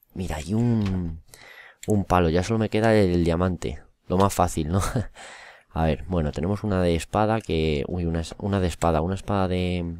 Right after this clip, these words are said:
de madera que algo es algo, ¿no? Algo es algo, para poder defenderse por lo menos. Quita más daño que con la mano, con el puño, o sea que... a ver si conseguimos. Mira, vamos a ir a por este a saco, que seguro que tiene algo.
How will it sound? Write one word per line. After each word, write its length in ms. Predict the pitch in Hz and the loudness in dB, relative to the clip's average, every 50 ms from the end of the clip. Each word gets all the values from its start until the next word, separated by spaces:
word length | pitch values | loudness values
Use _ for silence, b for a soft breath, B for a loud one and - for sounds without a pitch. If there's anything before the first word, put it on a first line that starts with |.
| 85 | -8
de 120 | 80 87 85 | -4 -2 0
madera 340 | 80 78 82 95 104 104 | 0 0 0 -2 -2 -4
que 100 | - - | -4 -2
algo 160 | 90 90 87 87 | -2 -2 -2 -2
es 140 | - - | -4 -4
algo, 200 | 78 73 69 69 | -4 -4 -4 -4
¿no? 200 | 76 85 107 131 127 _ _ _ _ B B B B B B B B B B B B B B B | -4 -6 -6 -8 -10 _ _ _ _ B B B B B B B B B B B B B B B
Algo 260 | B 98 110 117 117 | B 4 4 4 4
es 120 | 104 - - | 2 0 -2
algo, 180 | 80 76 82 | -2 -2 -2
para 120 | 80 82 - | -2 0 2
poder 220 | 95 98 104 113 | 2 2 2 2
defenderse 420 | 123 - - 113 110 113 - - | 0 0 0 0 0 0 -2 -2
por 140 | 101 - 98 | -2 0 0
lo 80 | 95 92 | 0 0
menos. 400 | 98 107 117 127 131 131 131 - - _ _ _ _ - - | 0 0 0 0 -2 -4 -6 -12 -20 _ _ _ _ -6 -2
Quita 180 | 110 113 113 | 0 2 4
más 140 | 110 110 107 | 4 4 4
daño 240 | 98 104 104 101 95 | 4 4 4 4 2
que 140 | 87 95 85 | 2 0 -2
con 160 | - 92 82 | 0 2 2
la 100 | 80 87 | 2 2
mano, 240 | 90 98 104 113 107 | 2 2 0 0 0
con 140 | 98 92 | 0 2
el 100 | 85 80 | 2 0
puño, 360 | - - 98 98 101 107 113 113 | 0 -2 -2 -2 0 0 -2 -2
o 40 | |
sea 220 | 104 - - 80 78 | -2 -2 -4 -4 -4
que... 360 | - 73 73 71 71 73 - - - _ _ B B B B B B B B B B B _ _ _ _ | -2 -2 -2 -2 -4 -6 -10 -16 -20 _ _ B B B B B B B B B B B _ _ _ _
a 100 | - - | -6 -4
ver 100 | 80 82 | -4 -4
si 100 | - - | -4 -6
conseguimos. 680 | - - 98 92 - 101 95 98 98 92 78 73 67 - | -8 -8 -8 -6 -6 -4 -4 -2 -2 -2 -4 -4 -4 -6
Mira, 180 | 80 78 73 69 | -6 -4 -4 -4
vamos 300 | 67 76 87 90 - - | -4 -4 -4 -4 -4 -4
a 20 | |
ir 80 | 95 92 | -4 -2
a 60 | 90 | -2
por 120 | - 90 | -2 -2
este 200 | 95 90 - - | -2 -2 -2 -4
a 40 | 95 | -4
saco, 280 | - 98 95 85 85 - | -4 -2 -4 -4 -4 -6
que 80 | - | -8
seguro 280 | 80 - 73 76 82 87 | -8 -6 -4 -4 -2 -4
que 80 | 87 90 | -4 -6
tiene 280 | - 87 85 85 85 | -6 -4 -4 -2 -2
algo. 340 | 92 92 85 85 78 67 - | -2 -2 -4 -4 -8 -10 -10